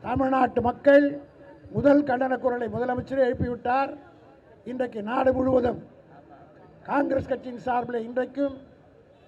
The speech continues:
இருபத்தி ரெண்டாம் தேதி திராவிட முன்னேற்ற கழகத்தின் சார்பிலும் மார்க்சிஸ்ட் கம்யூனிஸ்ட் கட்சி போன்ற க-, இயக்க இந்தியா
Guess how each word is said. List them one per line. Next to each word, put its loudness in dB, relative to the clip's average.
இருபத்தி 2
ரெண்டாம் 0
தேதி 0
திராவிட 2
முன்னேற்ற -6
கழகத்தின் -6
சார்பிலும் 2
மார்க்சிஸ்ட் -2
கம்யூனிஸ்ட் -4
கட்சி -6
போன்ற -4
க-, -2
இயக்க -8
இந்தியா 0